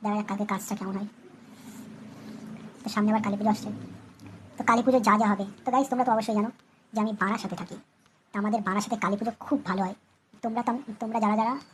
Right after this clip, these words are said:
আসতে চাও আসতে পারো, বারাসাতে খুব ভালো কালী পূজা, কারণ কালী পুজো মানেই বারাসাত। বারাসাত কালী পুজোতে বিখ্যাত।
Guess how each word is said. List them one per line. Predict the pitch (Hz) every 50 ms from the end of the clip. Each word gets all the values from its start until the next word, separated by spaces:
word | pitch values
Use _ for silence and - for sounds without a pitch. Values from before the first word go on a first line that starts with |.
| _ _ _ _ _ _ _ _ _ _ _
আসতে | 208 202 208 - 220
চাও | 233 226
আসতে | 202 208 - 226 214
পারো, | 220 233
বারাসাতে | 208 196 202 - 226 233
খুব | 226 - 294 294 - _ _ _ - - _ _ _ _ - 202
ভালো | 180 202 214
কালী | 208 202 196
পূজা, | 196 196 185
কারণ | 185 240 269 320 359 - - _ _ _ _ _
কালী | - 214 254
পুজো | 254 285 285 311 349
মানেই | 302 247 240 294 320
বারাসাত। | 190 175 175 - - - - - - _ _ _ _ _ _ _ _ _ _ _ _ _ _ _ _ _ _ _ _ _ _ _ 208
বারাসাত | 202 208 220 226 214 247 233
কালী | - 208 202 214
পুজোতে | 214 220 233 226 226 226 - - _ - 208
বিখ্যাত। | 202 202 - - 220 208